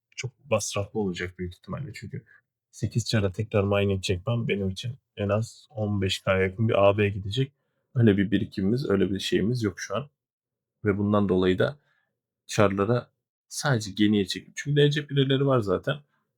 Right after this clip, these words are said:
Ee, on dokuz günü var. Sadece birer geniye çekip bir de item koyup varıyor şeklinde slotlara bırakmayı düşünüyorum. Eğer mantıklıysa yorumlarda belirt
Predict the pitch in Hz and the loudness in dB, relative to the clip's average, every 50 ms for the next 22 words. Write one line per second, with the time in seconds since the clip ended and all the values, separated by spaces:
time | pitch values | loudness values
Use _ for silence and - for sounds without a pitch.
0 | _ _ - - 95 92 - - - - - 143 139 120 107 101 - 98 98 101 | _ _ -8 -6 -6 -4 -6 -8 -8 -2 2 4 4 4 2 -2 -4 -6 -4 -2
1 | 98 95 98 127 139 - - _ - - - 165 151 127 120 110 110 101 110 107 | -2 0 0 -2 -2 -6 -12 _ -18 -6 -2 0 2 2 2 0 0 2 2 2
2 | 101 107 110 101 107 117 131 131 - - 135 143 - - _ _ _ _ _ _ | 2 0 0 0 2 2 2 0 0 -2 -4 -6 -8 -12 _ _ _ _ _ _
3 | _ _ _ _ - 135 - - - - - 135 135 139 - 139 127 123 - 117 | _ _ _ _ -4 -2 -2 -2 -2 -2 0 0 0 2 4 4 4 4 4 4
4 | 113 113 120 120 113 - - 107 104 - - 107 104 117 131 143 143 - _ _ | 6 6 6 6 4 2 -2 -4 -4 -4 -4 -2 0 0 -2 -2 -4 -10 _ _
5 | _ - - - 156 139 107 104 - - 107 117 113 110 101 98 98 - 104 101 | _ -10 -2 2 4 4 4 4 2 0 -2 0 0 0 0 -2 -2 -4 -4 -4
6 | 95 92 95 - - 95 90 90 95 110 131 143 - _ _ _ _ _ _ _ | -4 -4 -4 -8 -8 -6 -4 -4 -4 -4 -6 -8 -12 _ _ _ _ _ _ _
7 | _ _ _ _ _ _ _ _ _ _ _ - - 127 123 120 113 110 - - | _ _ _ _ _ _ _ _ _ _ _ -4 0 4 6 6 6 4 2 -2
8 | - - - 131 123 123 120 120 - 127 - - 110 98 - - 117 101 - 110 | -8 -6 -4 0 0 2 0 0 -4 -10 -4 0 0 0 2 2 0 0 2 2
9 | 107 101 101 92 98 98 92 90 87 87 - 92 92 95 92 90 - | 2 4 4 4 4 4 2 2 2 0 0 0 0 0 0 -4 -6